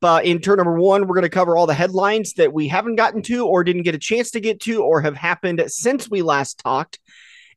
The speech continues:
And, uh, in turn number two, we're gonna sit down with Ottawa Dragway champion Tony Peterson. We had a great conversation with him a couple of weeks ago about his track championship.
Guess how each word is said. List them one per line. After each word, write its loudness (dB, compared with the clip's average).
And, 4
uh, 2
in 0
turn 2
number 0
two, 0
we're 0
gonna -2
sit -4
down 2
with 4
Ottawa 4
Dragway 2
champion -2
Tony 0
Peterson. -2
We 2
had -2
a -14
great 0
conversation -2
with 0
him -2
a -2
couple -4
of 0
weeks -4
ago -2
about 0
his -4
track -6
championship. -4